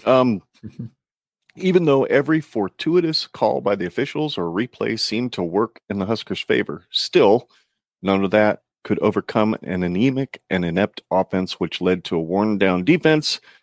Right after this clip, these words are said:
Speaker 1: and yet again another devastating loss by only one point, as we all saw. Watching the post-game press conferences was brutal. Mickey was down. Uh, he said this one hurt.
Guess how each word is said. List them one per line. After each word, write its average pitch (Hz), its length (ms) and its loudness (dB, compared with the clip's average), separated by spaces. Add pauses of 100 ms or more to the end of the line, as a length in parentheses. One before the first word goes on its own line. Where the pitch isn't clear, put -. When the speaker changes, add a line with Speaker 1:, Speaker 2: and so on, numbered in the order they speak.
(200)
Speaker 1:
and 139 400 0
yet 113 180 4
again 107 340 2
another 92 320 0
devastating 92 720 0
loss 82 360 -2
by 73 340 -6 (340)
only 92 300 -6
one 92 300 -4
point, 104 360 0
as 85 220 -8
we 98 160 2
all 98 220 6
saw. - 340 -2 (500)
Watching 143 360 2
the 131 80 0
post-game 127 560 0
press 110 260 0
conferences 104 800 -4 (300)
was 87 240 -8
brutal. 80 500 -6 (560)
Mickey 113 300 2
was 107 240 0
down. 92 500 0 (580)
Uh, 82 180 -8
he 85 120 -6
said 95 320 2
this 101 180 0
one 98 180 0
hurt. 104 280 2